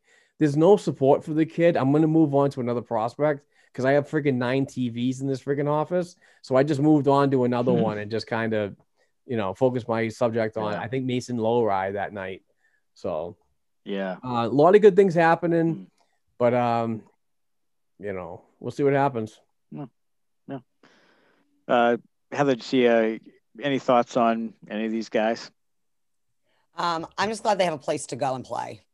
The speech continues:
Speaker 2: Yeah, that's very true.
Speaker 3: You know what I mean? That's, apparently they're playing mostly with Nashville, I believe's prospects down there. Um, they're, 'cause they are, I think
Speaker 1: Winnipeg.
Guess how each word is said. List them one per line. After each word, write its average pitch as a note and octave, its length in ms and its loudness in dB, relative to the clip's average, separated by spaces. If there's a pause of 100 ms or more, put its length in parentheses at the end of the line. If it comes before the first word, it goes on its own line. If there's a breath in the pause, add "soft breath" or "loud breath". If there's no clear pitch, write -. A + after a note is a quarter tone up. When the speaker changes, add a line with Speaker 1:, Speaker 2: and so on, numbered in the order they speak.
(140)
Speaker 2:
Yeah, E2+ 240 -6 (140)
that's - 140 -8
very G3+ 160 0
true. - 180 -12
Speaker 3:
You G3 120 -2
know F3+ 80 -2
what E3 100 -2
I E3+ 40 -4
mean? D#3+ 200 -2
That's, D3 420 -2 (260 soft breath)
apparently F#3+ 460 0
they're F#3 140 2
playing E3+ 260 -2
mostly E3 800 -4
with D3 260 -2
Nashville, D#3+ 640 -2
I E3 140 2
believe's E3 480 -2
prospects D3+ 640 -4
down D3+ 240 0
there. D3 400 -2
Um, C#3 340 -4
they're, D3+ 300 -2 (140)
'cause D#3 180 -8
they E3+ 180 2
are, D#3+ 220 4
I D#3+ 80 6
think D3 180 6
Speaker 1:
Winnipeg. A#2 240 2